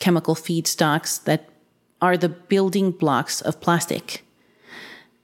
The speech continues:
And so we started seeing these units inside of these petrochemical plants.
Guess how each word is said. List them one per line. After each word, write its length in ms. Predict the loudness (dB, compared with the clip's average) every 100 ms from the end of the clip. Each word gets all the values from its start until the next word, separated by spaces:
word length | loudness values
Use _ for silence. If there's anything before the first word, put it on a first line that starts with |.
| _
And 180 | 0 0
so 520 | 2 2 2 2 0 -6 -14 -18 _
we 260 | -4 0 0
started 460 | 0 0 2 0
seeing 340 | -2 0 2 2
these 280 | 0 -2
units 760 | 0 2 2 2 -2 -6 -6 -6
inside 720 | 0 0 0 0 0 2 2
of 520 | 2 2 0 -6 -12 -18 -18 -8
these 520 | 0 0 0 -2 -6 -10 _ _
petrochemical 580 | -2 0 2 0 0 -2
plants. 580 | -2 0 -2 -2 -6